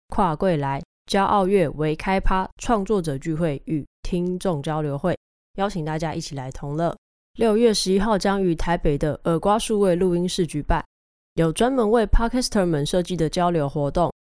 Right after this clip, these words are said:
也有与听众互动的Q A时间。当天入场即可获得台虎精酿最新推出的酒款，以及星球咖啡提供的绿挂式咖啡。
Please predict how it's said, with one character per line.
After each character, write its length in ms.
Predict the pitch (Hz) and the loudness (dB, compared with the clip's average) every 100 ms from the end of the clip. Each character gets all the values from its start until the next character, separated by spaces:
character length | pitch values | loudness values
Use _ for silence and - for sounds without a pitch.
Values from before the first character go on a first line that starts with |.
| _ | _
也 120 | 160 | 0
有 220 | 180 190 | 2 2
与 160 | 175 143 | 0 -2
听 220 | - 165 | -2 0
众 180 | 175 151 | 0 -2
互 160 | 175 | -2
动 180 | 165 156 | -2 -2
的 120 | 135 | -4
Q 240 | - - 170 | -4 0 2
A 100 | 175 | 2
时 180 | 170 147 | 0 -4
间。 300 | 160 160 175 - _ _ _ _ | 0 0 -2 -8 _ _ _ _
当 200 | 233 269 | 0 2
天 200 | 277 269 | 0 2
入 120 | 277 | 0
场 220 | 208 160 | 2 0
即 180 | 151 170 | 0 -2
可 200 | 180 156 | 0 0
获 180 | 175 185 | 2 2
得 160 | 151 | 2
台 220 | 147 - 180 | 0 0 0
虎 180 | 185 | -2
精 160 | 143 170 | -2 -2
酿 180 | 180 147 | 0 -2
最 180 | - 185 | 0 0
新 180 | 165 170 | 2 0
推 160 | - | 0
出 160 | 160 - | -2 -2
的 140 | 160 | -4
酒 180 | 143 143 | -2 -4
款， 280 | 147 156 127 | -2 -4 -4
以 140 | - 143 | -6 -6
及 180 | 147 | -4
星 240 | 160 - 233 | -4 -2 0
球 160 | 180 | 0
咖 220 | 147 185 180 | 0 -2 0
啡 200 | 180 180 | -2 -2
提 220 | - 156 | -4 -2
供 180 | 160 170 | 0 0
的 160 | 156 113 | -2 -2
绿 120 | 170 | -2
挂 200 | 165 147 | 0 -2
式 160 | - | -4
咖 160 | 147 147 | -6 -6
啡。 260 | - 151 | -4 -4